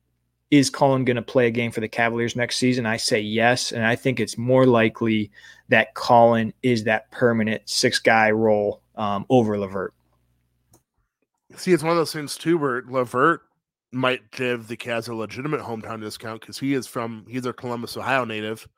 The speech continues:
Speaker 2: He was once committed, like we said last week, he was once committed to Ohio University before going to Michigan. And, I mean, maybe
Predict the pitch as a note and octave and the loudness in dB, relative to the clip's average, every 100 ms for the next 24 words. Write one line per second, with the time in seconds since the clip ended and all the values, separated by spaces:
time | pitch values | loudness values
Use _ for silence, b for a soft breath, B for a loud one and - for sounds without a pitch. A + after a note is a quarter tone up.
0 | _ _ _ _ _ _ _ _ B2+ A#2 | _ _ _ _ _ _ _ _ -4 -2
1 | A2 A#2+ B2 - B2 A#2+ A2+ A2+ - A#2+ | -4 -4 -4 -6 -8 -6 -4 -4 -6 -10
2 | A#2+ A2+ A2+ A2+ - A2 - A2 A#2 A2+ | -10 -6 -4 -6 -6 -12 -10 -10 -10 -12
3 | - A#2 A2 A2 G#2 A2+ G#2+ G#2 G#2+ A2 | -10 -10 -8 -6 -4 -4 -4 -4 -6 -8
4 | - G2+ G#2 F#2 G#2+ G2 G#2 G2 G#2 G#2 | -8 -12 -14 -14 -12 -12 -10 -10 -8 -8
5 | - F#2 F#2 _ b b b b - A#2 | -8 -12 -16 _ b b b b -10 -8
6 | A2+ G2 A2+ B2+ C3+ C3+ | -8 -8 -8 -6 -6 -6